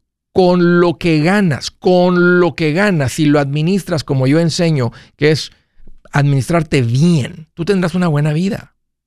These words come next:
Un plan financiero, los pasitos como les he enseñado, aunado a un presupuesto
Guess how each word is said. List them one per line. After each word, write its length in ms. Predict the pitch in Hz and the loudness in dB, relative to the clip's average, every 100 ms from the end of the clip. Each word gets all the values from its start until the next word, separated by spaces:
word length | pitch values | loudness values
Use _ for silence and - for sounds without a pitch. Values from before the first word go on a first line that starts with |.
| _ _ _ _ _ _ _ _ _ _ _ _ _ _ _ _ _ _ _ _ _ _ _ _ _ _ - - _ _ _ | _ _ _ _ _ _ _ _ _ _ _ _ _ _ _ _ _ _ _ _ _ _ _ _ _ _ -20 -20 _ _ _
Un 240 | 185 226 226 | 0 0 2
plan 280 | 208 202 180 | 2 2 -2
financiero, 680 | 196 175 160 - 107 - _ | -2 -2 -2 -2 -8 -10 _
los 200 | 135 - | -8 -6
pasitos 400 | 123 180 - - | -6 -6 -8 -6
como 160 | 143 | -4
les 120 | 131 131 | -2 -2
he 40 | |
enseñado, 500 | 120 131 107 - - _ _ - | -2 -4 -6 -8 -16 _ _ -2
aunado 720 | 143 147 147 165 170 143 127 | 2 2 2 2 2 2 2
a 60 | |
un 180 | 135 143 | 0 0
presupuesto 840 | 147 131 120 - 151 - 135 120 | -4 -6 -6 -2 -2 -2 -8 -10